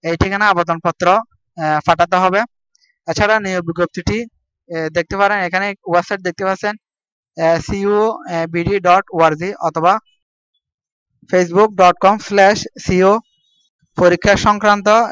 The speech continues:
যাবতীয় তথ্য, আহ, মোবাইলের মাধ্যমে জানিয়ে দেওয়া হবে। তো এখানে বিশেষ দ্রষ্টব্য আছে, নিয়োগের ক্ষেত্রে কোনো প্রকার,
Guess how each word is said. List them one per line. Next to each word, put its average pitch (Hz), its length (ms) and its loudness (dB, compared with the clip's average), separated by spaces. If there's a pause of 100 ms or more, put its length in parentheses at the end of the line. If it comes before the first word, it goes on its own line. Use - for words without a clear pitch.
যাবতীয় 175 400 4
তথ্য, 180 280 0
আহ, 170 760 0
মোবাইলের 185 400 4
মাধ্যমে 196 380 0
জানিয়ে 170 360 2
দেওয়া 160 280 4
হবে। 185 220 4 (960)
তো 196 80 -4
এখানে 208 140 -2
বিশেষ 196 340 -4
দ্রষ্টব্য 180 420 -2
আছে, 180 220 2
নিয়োগের 175 440 -2
ক্ষেত্রে 202 360 -4
কোনো 185 240 -6
প্রকার, 202 340 2